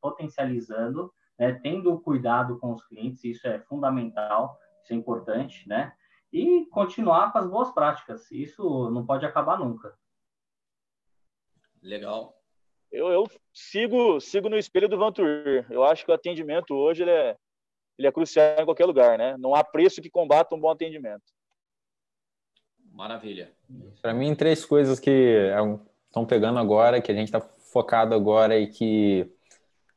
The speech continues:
Speaker 4: vai dar continuidade. É, já, já vinha f-, praticando, né, mas agora foi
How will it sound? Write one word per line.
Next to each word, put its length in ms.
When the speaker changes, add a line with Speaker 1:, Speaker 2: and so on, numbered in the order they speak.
Speaker 4:
vai 220
dar 120
continuidade. 880
É, 320
já, 240
já 160
vinha 400
f-, 160
praticando, 480
né, 80
mas 120
agora 220
foi 380